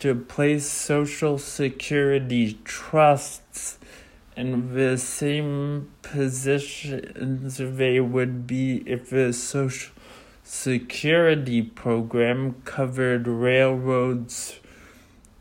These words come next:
services instead of a railroad retirement program.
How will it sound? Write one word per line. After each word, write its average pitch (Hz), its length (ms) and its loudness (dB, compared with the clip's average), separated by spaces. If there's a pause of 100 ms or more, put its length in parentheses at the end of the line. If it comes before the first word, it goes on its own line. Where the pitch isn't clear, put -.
services 135 1300 0
instead 131 680 0
of 123 260 -2
a 117 140 2
railroad 123 1000 2
retirement 120 1400 0
program. 113 800 -4